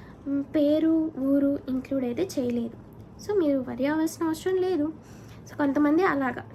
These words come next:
చేస్తూ ఉంటారు. So, అలాంటి వాళ్ళు ఉన్న ఒకటే, సచిన ఒకటే. సచిన బురదలో పాము కూడా కొంచెం పౌరుషం ఉంటుంది, అలాంటి వాళ్ళకి అస్సలు ఉండదు.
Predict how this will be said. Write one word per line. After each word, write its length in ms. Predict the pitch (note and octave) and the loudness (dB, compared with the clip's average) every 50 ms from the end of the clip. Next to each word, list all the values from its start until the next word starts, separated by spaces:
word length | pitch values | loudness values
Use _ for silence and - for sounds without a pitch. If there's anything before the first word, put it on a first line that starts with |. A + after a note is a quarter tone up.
| - C#4 | -6 -4
చేస్తూ 460 | C4 C4 C4 - - - - E4+ F4+ | -4 -4 -4 -6 -6 -2 0 2 2
ఉంటారు. 560 | E4+ C#4+ C4 B3+ B3 - C#4 C4 B3+ A#3+ - - - - - - - - - - - | 2 2 0 -2 -2 -2 -2 -2 -2 -4 -6 -8 -14 -18 -20 -20 -20 -20 -18 -14 -12
So, 200 | C#4+ C4+ B3+ B3 B3+ - - - - - - - | -8 -8 -8 -8 -8 -10 -14 -20 -20 -14 -6 -2
అలాంటి 300 | B3+ C#4 C#4 C#4 C#4 C4+ | 0 2 2 2 2 0
వాళ్ళు 240 | C4+ C#4 C#4 D4+ D4+ | 0 0 0 0 0
ఉన్న 200 | C#4+ C4 C4 C4+ | 0 0 0 0
ఒకటే, 220 | C4+ C4 C4 C4+ D4 | -2 -2 -2 -4 -4
సచిన 360 | - D4 - - - C4+ C4 | -4 -4 -6 -6 -6 -6 -4
ఒకటే. 300 | B3 A#3+ A#3 - - - - - - - - - | -4 -4 -6 -10 -12 -16 -18 -18 -20 -18 -8 -2
సచిన 320 | - D#4 D4+ - - C#4+ | 0 0 0 0 0 0
బురదలో 400 | B3+ B3 C4+ C4+ C#4+ D4 D4+ D4+ | 2 2 2 4 4 4 4 4
పాము 340 | D4 - C#4+ C4 C4+ C#4 C#4 | 4 2 2 2 2 0 2
కూడా 180 | C4+ C#4+ C#4+ D4 | 2 2 2 2
కొంచెం 240 | D4 C4 B3 C4 | 0 -2 -2 -2
పౌరుషం 320 | C4 B3+ B3 A#3+ A#3+ A#3+ B3 | -2 -2 -2 -2 -2 -4 -4
ఉంటుంది, 220 | A#3+ A3+ A#3 A#3 | -4 -4 -4 -4
అలాంటి 280 | A#3+ A#3 A#3 A#3 A#3 A#3 | -2 -2 -2 -2 -2 -2
వాళ్ళకి 220 | A#3+ A#3+ A#3 A#3+ | -2 -4 -4 -6
అస్సలు 240 | A#3+ - - B3+ B3 | -6 -8 -6 -4 -4
ఉండదు. 240 | A#3+ A3+ A3 A#3 | -4 -4 -6 -8